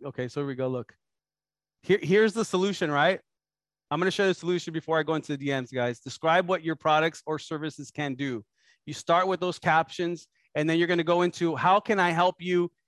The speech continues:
get your tax return," right? We can get your, we can get you tax returns in less than whatever that is, a week, two weeks, a day. So I think there, I think there's tax offices that offer it within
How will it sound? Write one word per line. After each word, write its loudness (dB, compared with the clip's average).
get 2
your -2
tax 0
return," -6
right? 2
We 0
can -4
get 2
your, 0
we 0
can -2
get 2
you -4
tax 2
returns -2
in 0
less 2
than 4
whatever 4
that 6
is, 0
a -4
week, -2
two -8
weeks, -6
a -6
day. 0
So -2
I 0
think -2
there, 0
I 0
think -4
there's -6
tax 0
offices -2
that 2
offer 0
it -8
within -8